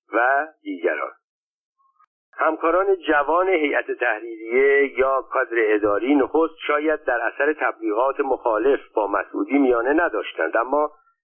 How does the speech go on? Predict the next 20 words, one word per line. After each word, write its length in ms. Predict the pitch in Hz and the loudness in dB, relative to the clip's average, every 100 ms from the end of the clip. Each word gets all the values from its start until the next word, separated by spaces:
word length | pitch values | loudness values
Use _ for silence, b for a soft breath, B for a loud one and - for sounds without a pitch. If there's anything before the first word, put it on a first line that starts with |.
| - | -2
طی 220 | 151 151 | 0 2
همکاری 600 | 123 117 107 113 104 131 | 0 -2 -2 -2 -2 0
وقتی 320 | 127 - - | -2 -4 -12
تلاش 560 | - 110 113 151 143 - | -8 -4 0 0 0 -4
و 40 | |
کوشش 460 | - 110 104 104 95 | -4 -2 0 0 0
او 180 | 90 90 | 0 2
را 120 | 82 | 0
می‌دیدند 640 | 85 85 87 104 110 110 104 _ _ _ _ _ - | -2 -8 -6 -2 0 -2 -6 _ _ _ _ _ -2
و 40 | |
از 200 | 123 139 135 | -2 -2 -2
علاقه‌اش 680 | 135 139 135 143 165 123 | -2 0 0 0 0 -2
به 100 | 117 | -6
کار 280 | 113 147 160 | -2 0 0
روزنامه 460 | 143 113 101 104 98 | 0 -2 -2 -2 0
نویسی 320 | 92 95 107 | -2 0 0
آگاه 400 | 101 95 101 92 | 0 0 -2 0
می‌شدند، 600 | 101 - 123 143 156 151 | -2 0 0 2 0 -2
آنها 380 | 139 139 147 175 | -2 -2 -2 -2
هم 180 | 156 | -2